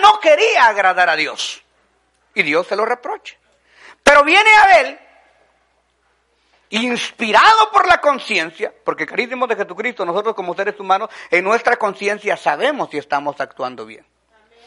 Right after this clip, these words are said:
Hay dos personas que nosotros no podemos engañar.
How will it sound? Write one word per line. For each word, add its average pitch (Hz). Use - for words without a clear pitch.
Hay 277
dos 302
personas 262
que 233
nosotros 214
no 214
podemos 202
engañar. 202